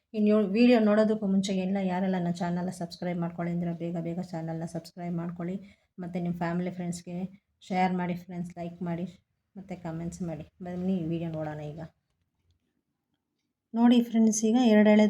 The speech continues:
ದಾರ ತೊಗೊಂಡು, ಎರಡು ಥರ ತೊಗೊಂಡು, ಎರಡು ಲೇಯರ್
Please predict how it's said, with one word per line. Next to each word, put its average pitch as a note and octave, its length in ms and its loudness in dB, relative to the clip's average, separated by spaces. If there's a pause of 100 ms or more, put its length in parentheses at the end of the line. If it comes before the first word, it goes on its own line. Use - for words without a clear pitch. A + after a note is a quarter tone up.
ದಾರ G3 120 2 (180)
ತೊಗೊಂಡು, F#3 400 -2 (520)
ಎರಡು G#3 200 8 (100)
ಥರ G3+ 120 4 (160)
ತೊಗೊಂಡು, G3 340 -2 (400)
ಎರಡು G#3 220 4
ಲೇಯರ್ G3 200 4